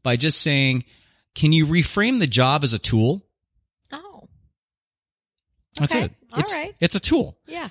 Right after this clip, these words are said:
Speaker 1: Can you reframe the job as a tool? Because it, you gotta, you have to make the money, and you have to
Speaker 2: Have
Speaker 1: pay
Speaker 2: to.
Speaker 1: bills, and you have to do all that stuff. You gotta, you can't not do
Speaker 2: Right.
Speaker 1: that.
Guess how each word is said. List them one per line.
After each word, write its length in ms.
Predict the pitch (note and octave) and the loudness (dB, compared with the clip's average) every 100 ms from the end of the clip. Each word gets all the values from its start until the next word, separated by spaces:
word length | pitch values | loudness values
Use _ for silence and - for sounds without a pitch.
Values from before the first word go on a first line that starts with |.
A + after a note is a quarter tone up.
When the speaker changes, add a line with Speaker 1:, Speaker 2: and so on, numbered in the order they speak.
| - | -2
Speaker 1:
Can 140 | F3 | 2
you 60 | E3+ | 4
reframe 300 | D#3+ G#3 B3 | 2 0 0
the 60 | |
job 240 | D#3+ D#3+ E3+ | 2 2 2
as 80 | C#3 | 0
a 40 | |
tool? 140 | F3+ E3 - | -2 -4 -4
Because 340 | F#3 G#3 F#3 - - _ _ _ _ _ _ _ _ _ _ _ _ _ _ _ - | -2 2 0 -2 -10 _ _ _ _ _ _ _ _ _ _ _ _ _ _ _ -8
it, 120 | E3+ | -6
you 180 | E3 F3 | 2 2
gotta, 260 | E3+ G#3+ G#3 | 4 2 2
you 140 | D3 D3+ | 4 4
have 140 | F3+ | 4
to 80 | - | 0
make 120 | F3 | -2
the 60 | D#3 | 0
money, 360 | A#2+ G#2+ D3 - | 0 0 -2 -4
and 100 | A#2+ | 0
you 60 | A2+ | 2
have 120 | D3+ | 2
to 60 | C#4 | 0
Speaker 2:
Have 60 | |
Speaker 1:
pay 60 | F3+ | 0
Speaker 2:
to. 100 | D#3 | 2
Speaker 1:
bills, 380 | A#2 A#2 C3 - | 4 4 0 -2
and 140 | B2+ A2 | -4 -2
you 60 | |
have 240 | G#2 B2+ C3+ | 0 0 0
to 80 | C#3 | 0
do 140 | C3 | 0
all 80 | A#2+ | 2
that 100 | G#2+ | 0
stuff. 200 | - F#2+ | -4 -4
You 120 | D3 | -2
gotta, 240 | F#3 F#3 A2 | 0 0 0
you 180 | D3+ D#3 | -4 -4
can't 340 | - G#3 - | 0 0 0
not 560 | A2 A#2 B2 F2 - - - | 0 2 0 -2 -10 -12 -2
do 100 | C#3 | 2
Speaker 2:
Right. 120 | D3 | 2
Speaker 1:
that. 220 | G#2 C#2+ | 0 -6